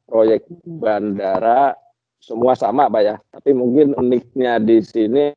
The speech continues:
adalah bahwa bandara ini dibangun lokasi yang sama dengan bandara yang sedang beroperasional.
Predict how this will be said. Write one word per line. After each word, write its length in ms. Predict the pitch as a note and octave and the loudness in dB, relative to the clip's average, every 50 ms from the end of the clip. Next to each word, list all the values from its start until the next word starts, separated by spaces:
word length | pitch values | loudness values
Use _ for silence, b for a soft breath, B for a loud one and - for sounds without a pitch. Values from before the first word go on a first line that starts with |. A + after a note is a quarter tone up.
| - | -2
adalah 640 | C#3+ B2 A2+ G#2+ G#2 G#2 G#2 G#2+ B2 B2 C3+ C3+ - | -2 0 0 0 0 0 0 2 2 0 0 -2 -4
bahwa 400 | - A2 G2 F#2+ F#2+ G#2+ A#2 B2+ | -6 -4 -2 -2 0 2 0 0
bandara 640 | A#2 G#2+ G#2 G2+ G2+ F#2+ G2 G2 G2 F#2+ G2+ F#2+ G2+ | 0 0 -2 -4 -4 -4 -4 -4 -2 -2 0 0 0
ini 160 | A2+ B2 A#2 | 2 0 0
dibangun 560 | G#2+ G#2 G2+ F#2+ G2 G#2 B2+ C#3 D3+ E3 E3+ - _ _ _ _ _ _ _ _ _ _ - _ - - - _ _ _ _ _ - A#2 | 0 0 0 0 0 2 2 2 2 0 -2 -6 _ _ _ _ _ _ _ _ _ _ -20 _ -20 -20 -20 _ _ _ _ _ -2 0
lokasi 720 | A#2 A2+ - A2+ A2+ A2 A2+ - - - - D3+ C#3+ C3+ | 0 0 0 -2 -4 -2 -4 -4 -6 -2 0 2 2 4
yang 240 | C#3 C#3 B2 A#2+ A#2 G#2+ | 4 4 2 2 0 -6
sama 480 | - - B2 A2+ A2+ A#2 B2+ D#3 F3+ - - _ _ _ _ _ _ _ _ _ | -4 -2 -2 -2 -2 0 0 0 0 -2 -4 _ _ _ _ _ _ _ _ _
dengan 480 | - - B2 B2 A#2+ B2+ C#3 C#3+ C3+ B2 A2+ | -6 -2 0 2 2 4 4 4 2 2 2
bandara 560 | A2 A2+ A#2 A#2 A#2+ A2+ A#2 B2 C3 C#3 C#3 | 2 2 2 2 4 4 4 6 6 6 6
yang 160 | C#3 C3 B2+ | 4 4 2
sedang 480 | A#2 - A2+ G#2+ A#2+ B2 C3 B2 D3 _ _ _ _ - - | 0 -4 -4 -2 -2 -2 -2 -4 -10 _ _ _ _ -10 -10
beroperasional. 1040 | - - A2 - - G#2 G2+ - - A2 A#2+ A2+ G#2 F#2+ F2+ F2 F#2+ F2+ D#2+ - | -8 -6 -6 -8 -8 -10 -10 -6 -6 -4 -2 -2 -4 -4 -6 -12 -16 -16 -16 -18